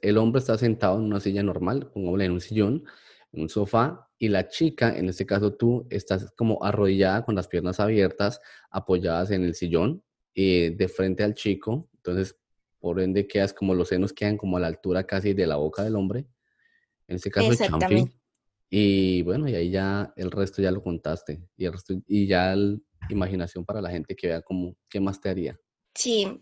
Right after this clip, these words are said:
Speaker 2: eh, y no solo imaginación, lo pueden ver en, en el WhatsApp,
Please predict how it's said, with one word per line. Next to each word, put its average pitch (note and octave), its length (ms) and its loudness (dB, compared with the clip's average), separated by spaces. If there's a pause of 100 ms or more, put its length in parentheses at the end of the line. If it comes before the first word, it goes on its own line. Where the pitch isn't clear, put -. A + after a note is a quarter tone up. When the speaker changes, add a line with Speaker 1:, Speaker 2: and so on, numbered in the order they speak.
(160)
Speaker 2:
eh, G#3+ 760 2
y A#3 120 0
no B3+ 180 6
solo C4+ 200 2
imaginación, D4+ 840 2 (140)
lo E4+ 160 0
pueden A#3 340 6
ver B3 220 6
en, B3+ 380 4 (340)
en B3 140 4
el B3+ 120 6
WhatsApp, C4 480 4